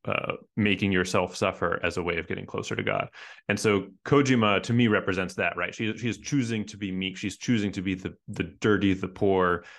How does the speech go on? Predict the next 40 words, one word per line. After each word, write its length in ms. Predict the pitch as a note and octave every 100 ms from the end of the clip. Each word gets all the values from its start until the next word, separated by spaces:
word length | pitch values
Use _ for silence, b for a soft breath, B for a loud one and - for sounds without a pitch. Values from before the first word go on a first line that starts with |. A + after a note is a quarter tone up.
| B
the 200 | F#2+ -
outcast 560 | G2+ - - F2 - -
person, 380 | G#2 F#2+ F#2 E2+
because 540 | E2 F2+ E2 D#2+ - B B B -
that 280 | F#2+ F#2+ F#2
is, 280 | F2+ E2 -
that 200 | G#2 G#2
is 100 | F#2
who 140 | - F#2+
is 100 | D#2+
truly 460 | - A#2 G#2+ F#2+
good, 400 | F#2 F#2+ F2 F2
who 140 | - A#2
truly 380 | - G#2+ F#2
righteous. 600 | F2 F2 F2 F2+ - - b b b b -
Um, 540 | F#2+ E2+ E2 G1+ A2 - _ _ _ _ -
and 380 | G2+ F#2 F2 F2
the 220 | G#2+ G#2+
narrator 460 | A2 B2+ C#3+ A2+ G2+ -
is 240 | F#2+ F#2+
sort 140 | A2+ G2
of 100 | F2+
stuck 320 | - A2 -
between 680 | G2 - G#2+ G2+ F#2+ F#2+ F#2
these 340 | F#2 F#2+ F#2 F#2
two 400 | - G#2+ G2+ F#2+
competing 500 | G2+ F#2 A2+ G2+ F#2
visions, 360 | G2+ G2+ F#2+
and 100 | F#2+
neither 300 | F2+ G2 B2
of 80 | A#2
them 260 | A#2 G#2+ G2+
strike 300 | - F#2+ -
him 100 | G#2+
as 140 | F#2+
right. 200 | G2 A2+
And 80 | A#2
I 60 | A2
think 180 | A2+
I, 340 | G#2+ G#2 G2+